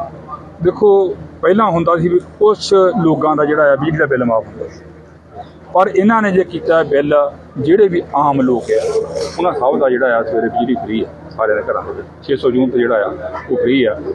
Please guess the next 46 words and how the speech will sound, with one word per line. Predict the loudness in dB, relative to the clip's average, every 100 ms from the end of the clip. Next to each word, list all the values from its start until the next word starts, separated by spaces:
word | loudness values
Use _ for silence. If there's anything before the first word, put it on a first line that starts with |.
| -10 -6 0
ਜਿਹਦੇ | 2 2
ਨਾਲ | 2 2 0 -4 -8 -14 -18 -12 -2
ਲੋਕਾਂ | 0 0 2
ਨੂੰ | 2
ਜਿਹੜਾ | 0 0 2
ਆਮ | 2 2
ਲੋਕ | 0 -2
ਇੱਕ, | -6 -8 -12 -12 -4
ਕਿਉਂਕਿ | -4 0 0
ਇਹ | 2
ਜ਼ਰੂਰੀ | 2 2 4
ਨਹੀਂ | 4
ਹੁੰਦਾ | 2
ਵੀ | 2
ਜਿਹੜਾ, | 2 2 2 0
ਅਹ, | -6 -10 -12 -14 -2 2 4 6 6 4 0 -8 -14 -6
ਜਿਹੜੇ | -2 0 0
ਛੋਟੇ | 0 -2 0
ਤਬਕੇ | 0 0 0
ਦੇ | -2
ਲੋਕ | 0 0
ਜਾਂ | 0
ਕਹਿ, | 0 0 0
ਕਹਿ | 0 -2 0
ਸਕਦੇ | 0 0 2
ਆ | 0 0
ਮਜ਼ਦੂਰ | 0 2 2 2
ਲੋਕ | 2 2 0
ਆ, | -2 -2
ਉਹੀ | -2 0
ਕਿਤੇ | -2 0 -2
ਵਿਚਾਰੇ | 0 -2 0 -2 -2
ਗਰੀਬ | 0 2
ਹੁੰਦੇ | 2 2 0
ਆ, | -2 -10 -6
ਕਿਸੇ | 0 2
ਵੇਲੇ | 4 4 4 2 -4 -18 -6
ਦੂਸਰੇ | -2 2 2
ਵੀ | 2 -2 -12 -12 -2
ਗਰੀਬ | 2 4
ਹੋ | 2
ਸਕਦੇ, | 2 0 2
ਹਾਲਾਤ | 2 2 2 0
ਇਹੋ |
ਜਿਹੇ | 2
ਬਣ | 0